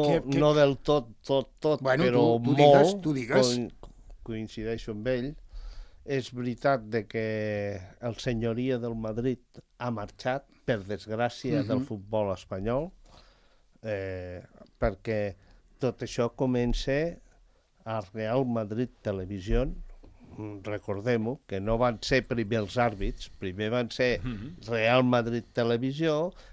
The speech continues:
Speaker 2: els altres se senten al·ludits i diuen la seua, fora de context, perquè davant d'una final no s'hauria tingut de dir de cap de les maneres,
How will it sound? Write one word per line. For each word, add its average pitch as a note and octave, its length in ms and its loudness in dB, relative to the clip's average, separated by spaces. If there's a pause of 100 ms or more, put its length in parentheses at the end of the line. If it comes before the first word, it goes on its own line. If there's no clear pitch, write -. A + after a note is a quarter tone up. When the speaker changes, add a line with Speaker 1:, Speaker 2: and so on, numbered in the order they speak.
(120)
Speaker 2:
els G#2 200 -4
altres B2 320 -4
se B2 120 -4
senten A#2 420 -4
al·ludits A#2 640 0
i G#2 60 -6
diuen A2+ 360 -4
la A#2 80 -2
seua, E3 500 2 (580)
fora A2+ 320 2
de G#2+ 140 -2
context, A2+ 500 -2
perquè G#2 300 -4
davant G2+ 420 -6
d'una G#2 280 -2
final G#2+ 420 -2
no G#2+ 140 0
s'hauria G2 460 -4
tingut F#2 360 -10
de G2+ 140 -4
dir G2+ 160 -4
de F#2+ 100 -8
cap F#2+ 260 -10
de G#2+ 120 -2
les G2 180 -4
maneres, C3 640 -2